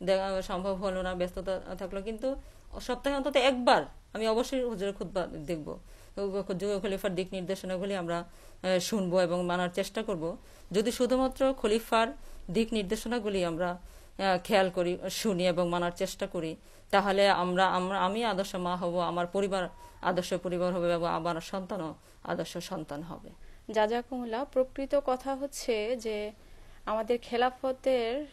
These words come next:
Speaker 2: সাথে সম্পৃক্ত থাকতে হবে, খলিফার ডাকে সাড়া দিতে হবে,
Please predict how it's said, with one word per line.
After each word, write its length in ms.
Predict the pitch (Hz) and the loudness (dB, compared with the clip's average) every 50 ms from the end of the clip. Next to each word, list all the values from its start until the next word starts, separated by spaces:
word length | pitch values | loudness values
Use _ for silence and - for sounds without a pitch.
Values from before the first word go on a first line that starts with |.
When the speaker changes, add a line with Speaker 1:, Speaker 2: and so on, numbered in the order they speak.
| - - - | -16 -18 -14
Speaker 2:
সাথে 300 | - - 254 247 269 262 | -8 -4 -4 -2 -2 -2
সম্পৃক্ত 500 | 254 - 247 247 240 - - 262 - - | -2 -2 -4 -6 -4 -6 -8 -6 -2 -2
থাকতে 360 | 262 254 262 262 262 - - | -2 -2 -2 -6 -4 -4 -4
হবে, 340 | 269 254 262 254 254 277 302 - - - - | -2 -2 -2 -2 -2 -4 -6 -6 -12 -20 -16
খলিফার 720 | - - - 247 247 262 254 - - 269 254 254 254 262 285 - - - - - - - - | -8 -2 0 0 0 0 -4 -2 0 2 2 2 2 0 -4 -12 -20 -20 -20 -20 -20 -8 -2
ডাকে 300 | 226 233 226 233 247 240 | 0 0 0 0 -4 -4
সাড়া 300 | - - 240 226 233 233 | -2 0 2 2 2 2
দিতে 240 | 220 247 240 - 247 | 2 0 -2 -2 -4
হবে, 440 | 233 240 240 220 220 240 247 294 | -4 -4 -6 -4 -4 -4 -6 -6